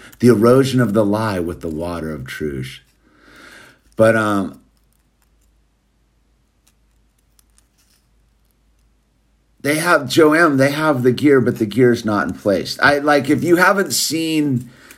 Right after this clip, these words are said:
the truth about the gear, they don't have what they need.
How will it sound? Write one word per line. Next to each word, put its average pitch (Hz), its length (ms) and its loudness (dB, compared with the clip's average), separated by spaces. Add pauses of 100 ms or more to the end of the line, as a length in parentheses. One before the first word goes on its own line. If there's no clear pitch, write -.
(120)
the 123 120 4
truth 143 540 4
about 113 400 -2
the 110 80 -2
gear, 95 500 -2
they 123 180 4
don't 151 240 2
have 107 840 -4 (680)
what 110 320 0
they 104 180 0
need. 78 420 -8